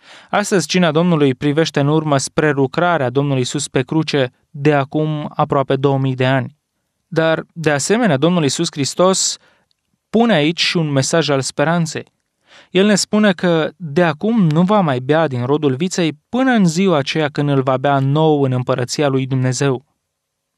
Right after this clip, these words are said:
Paștele aștepta cu nerăbdare venirea lui Mesia,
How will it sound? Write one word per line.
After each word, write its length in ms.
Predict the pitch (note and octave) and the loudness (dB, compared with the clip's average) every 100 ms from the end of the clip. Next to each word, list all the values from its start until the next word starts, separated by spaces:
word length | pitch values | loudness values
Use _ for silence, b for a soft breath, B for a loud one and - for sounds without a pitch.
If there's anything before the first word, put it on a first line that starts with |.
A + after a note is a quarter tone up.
| _ b b b b b b - | _ b b b b b b -4
Paștele 760 | F3 F3 - D3 C#3 B2 - | -2 -2 0 2 2 2 -4
aștepta 540 | - D#3 - D3 D3 D#3 | -4 -4 0 -2 0 -2
cu 120 | D3+ | 0
nerăbdare 600 | C#3 C3 B2 C#3 D3 C3 | 2 2 0 0 0 0
venirea 400 | A#2+ B2+ C3+ B2+ | -2 -2 0 0
lui 160 | B2 B2 | 0 -2
Mesia, 520 | B2+ C3 - B2+ | -2 -2 -2 -4